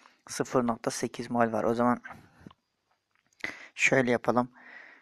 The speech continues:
Şimdi bu nitrat iyonuna aitmiş. İlk önce bu adamın sudaki denklemini yazarsak. Şimdi ben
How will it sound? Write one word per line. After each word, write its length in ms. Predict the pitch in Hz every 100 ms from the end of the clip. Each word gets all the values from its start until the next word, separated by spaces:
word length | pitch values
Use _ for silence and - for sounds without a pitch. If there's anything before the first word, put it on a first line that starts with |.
| _ _ _ _ _
Şimdi 260 | - 117 113
bu 140 | 120
nitrat 400 | 113 - 120 -
iyonuna 360 | 117 110 107 110
aitmiş. 440 | 107 104 - -
İlk 220 | 117 -
önce 200 | 117 113
bu 100 | 113
adamın 420 | 110 113 113 117 - - _ _ _ _ _ _ _ _ _ _ _ _ _ _ _ _ _ _ _ _ _ _ _ _ _ _ _ _ -
sudaki 480 | - 117 113 - 120
denklemini 540 | 110 - 113 107 110
yazarsak. 840 | 110 107 113 113 - 110 - - - _ _ _ _ _ _ _ _ _ _ _ _ _ _ _ _ _ _ _ _ _ - -
Şimdi 180 | 139 135
ben 200 | 139